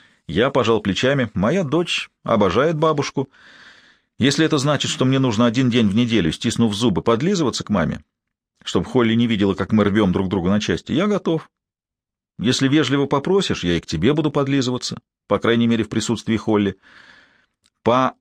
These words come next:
откинулся на подушке и рассмеялся так, что все закончилось приступом глубокого мокрого кашля. Он замахал рукой, тяжело дыша, и показал на коробку салфеток на комоде. Я подал ему коробку, Па прокашлялся, сплюнул в салфетку, бросил ее в ведро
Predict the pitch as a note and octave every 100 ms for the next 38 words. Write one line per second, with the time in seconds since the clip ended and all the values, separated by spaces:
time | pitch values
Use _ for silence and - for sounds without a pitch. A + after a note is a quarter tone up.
0 | _ G2+ - - A2 G2+ G#2+ G2+ G2+ G#2+
1 | B2 - G2 G#2 - A2 G#2+ B2 C#3+ G#2+
2 | - G#2+ G#2 A2 F#2 - A#2 B2+ A2+ -
3 | A2+ A2 G2+ - G#2+ G#2+ - F2+ G2 E2+
4 | F#2 G2+ G2+ C#3 C#3 A2 G#2 A2 A#2 A2+
5 | - G2 - C2+ - _ - - - _
6 | _ _ _ _ _ _ - G2+ G#2+ A#2+
7 | A2+ A2+ G2+ F#2 D3 A#2+ E2+ F2+ E2+ -
8 | E2+ D2+ E2+ - F#2+ A#2+ G2+ G2+ G#2 -
9 | - G2 - F#2 E2+ E2 E2+ F2 A#2+ G2
10 | D#2 _ _ _ D#2+ F#2+ F#2 A2 E2+ E2+
11 | E2+ - G#2+ C#3+ - G2 - _ - F#2
12 | - E2+ - B2 - B2 G#2 G2 - -
13 | A#2+ C3 A2+ A#2 G#2+ A2 - G2+ F#2+ G2+
14 | F#2+ F#2 E2+ F2 F#2+ B2+